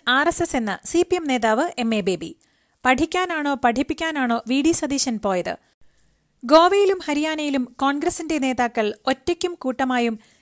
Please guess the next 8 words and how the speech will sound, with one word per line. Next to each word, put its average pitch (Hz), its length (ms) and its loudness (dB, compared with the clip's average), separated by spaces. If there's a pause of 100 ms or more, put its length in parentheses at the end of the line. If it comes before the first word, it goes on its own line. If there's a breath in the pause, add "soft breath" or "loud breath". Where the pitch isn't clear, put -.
(140 soft breath)
ബി 285 180 4
ജെ 349 160 2
പിയിലേക്ക് 339 480 0
പോകുന്നതിനിടെയാണ് 277 1040 0
സതീശൻ 247 500 0 (200 soft breath)
പരിപാടിയിൽ 302 580 0
പങ്കെടുത്ത 254 340 -2
വാർത്ത 220 380 2